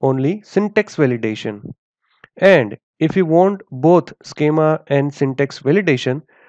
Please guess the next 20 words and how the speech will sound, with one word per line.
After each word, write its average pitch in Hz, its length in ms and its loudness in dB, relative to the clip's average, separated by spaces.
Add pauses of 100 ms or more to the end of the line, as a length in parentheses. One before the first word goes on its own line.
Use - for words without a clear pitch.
(200)
then 175 520 4
you 135 220 0
need 165 260 2
to 170 80 2
go 147 400 4
for 139 400 2 (120)
X 135 200 -6
M 117 120 -4
L, 101 160 -10 (640)
as 160 420 2 (160)
X 139 200 -6
M 202 120 2
L 190 260 0
have 156 420 0 (240)
X 139 240 -2
S 165 120 2
D 165 120 0
file 160 380 0 (280)
or 147 160 2
say 143 420 0